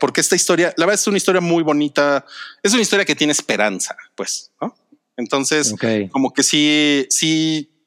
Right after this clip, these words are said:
Speaker 1: tiene, tienes, tiene este elemento como de, como de caldo de pollo para el alma,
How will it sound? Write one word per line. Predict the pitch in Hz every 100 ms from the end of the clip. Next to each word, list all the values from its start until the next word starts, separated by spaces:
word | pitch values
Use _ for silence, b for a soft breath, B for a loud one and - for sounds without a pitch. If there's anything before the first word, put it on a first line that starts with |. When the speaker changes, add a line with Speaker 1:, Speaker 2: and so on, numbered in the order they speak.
| _
Speaker 1:
tiene, | - 147 151 147
tienes, | 143 160 170 - -
tiene | - 180
este | 185 165
elemento | 127 123 123 135
como | 120 98
de, | 92 92
como | - 107 101
de | 98
caldo | 127 131 120
de | 98
pollo | 117 113
para | 110 90
el | 90
alma, | 101 90 92